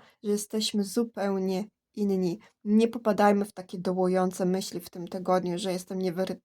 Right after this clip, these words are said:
niewartościowy, niewystarczający, niewystarczająca, dobrze? Tego po prostu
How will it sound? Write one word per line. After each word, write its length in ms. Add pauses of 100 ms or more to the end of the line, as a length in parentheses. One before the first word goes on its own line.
niewartościowy, 1000
niewystarczający, 1080
niewystarczająca, 1080
dobrze? 380 (400)
Tego 340
po 140
prostu 560